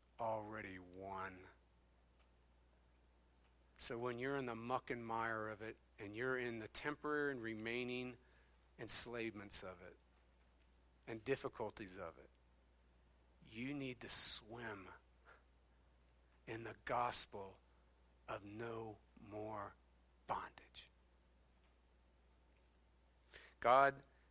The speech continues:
sent his son to end sin. Legally, no condemnation. Experientially, no bondage. Verse one,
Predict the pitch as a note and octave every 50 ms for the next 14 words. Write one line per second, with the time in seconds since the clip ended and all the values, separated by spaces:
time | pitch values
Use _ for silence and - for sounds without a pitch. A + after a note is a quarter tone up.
0 | - - - - - - C3 C#3 C#3 - - D#3 D3+ C#3+ - - - B2 A2+ G#2+
1 | G#2 G#2 G2+ G2 - - - - - - - - - - - A#2 - - - A#2+
2 | A#2 A#2 A2+ A2+ A2+ A#2 A#2+ A2+ - - - - - - - - - - - -
3 | - - B2 A2+ G2+ F#2+ F2+ E2+ E2+ D#2+ - - - - - - - - - -
4 | G#2 G#2 A#2+ C#3 D3+ C#3+ E3+ F3 F#3+ G3+ A3 A#3+ A#3 - - - - - - -
5 | A2+ A#2 A#2 - B2 A#2+ A#2+ A#2 A#2 A2+ A2+ G#2+ G#2 G2 - - G2 E2+ E2+ -
6 | - - - - - - - - - - - - E3 D#3 D#3 D#3 E3 F#3 F#3+ -
7 | - A#3+ A#3 B3 B3 B3 - - - - - - - - - G#2+ G#2+ F#2 F2+ F2
8 | - - - - E2 - - - - - - - - - - - - - - A2
9 | C#3 D#3+ - - A#2+ A#2+ A#2 A#2 A#2